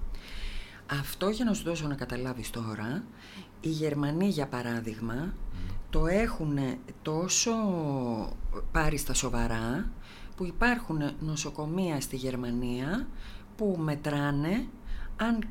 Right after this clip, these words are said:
Speaker 1: κάποιος που είναι άρρωστος έχει γεωπαθητικό στο σπίτι του.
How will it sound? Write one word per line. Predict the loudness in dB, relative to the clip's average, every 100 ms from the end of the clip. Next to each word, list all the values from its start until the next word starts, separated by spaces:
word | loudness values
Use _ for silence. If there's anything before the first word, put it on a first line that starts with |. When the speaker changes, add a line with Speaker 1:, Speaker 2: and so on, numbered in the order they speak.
| -2
Speaker 1:
κάποιος | 4 4 4 0 0 0
που | 0
είναι | 2 2 2 2
άρρωστος | 0 0 2 4 4 4 2 -2 0
έχει | 0 2 0
γεωπαθητικό | 2 0 0 -2 -4 -4
στο | -2 -2
σπίτι | 0 -2 -2
του. | -6